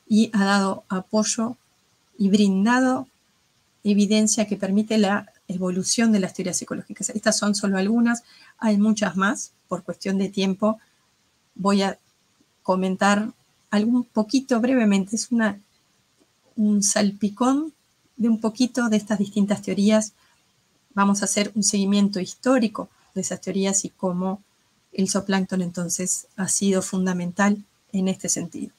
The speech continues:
Comenzando por la teoría de nicho. La teoría de nicho de George Evelyn Hutchinson, un investigador británico nacionalizado norteamericano posteriormente,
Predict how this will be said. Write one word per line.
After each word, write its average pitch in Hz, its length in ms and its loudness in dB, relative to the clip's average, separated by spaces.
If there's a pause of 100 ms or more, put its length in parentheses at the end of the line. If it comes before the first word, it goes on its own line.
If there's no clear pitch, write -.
(400)
Comenzando 240 800 2 (560)
por 208 400 2
la 196 180 0
teoría 208 360 4
de 196 100 2
nicho. 226 440 4 (840)
La 208 140 0
teoría 220 340 4
de 226 80 4
nicho 220 540 2 (580)
de 196 240 2
George 202 380 0
Evelyn 190 360 0
Hutchinson, 220 680 0 (180)
un 190 360 -2
investigador 196 640 -2
británico 202 760 2
nacionalizado 180 800 0
norteamericano 185 880 -2 (100)
posteriormente, 226 800 0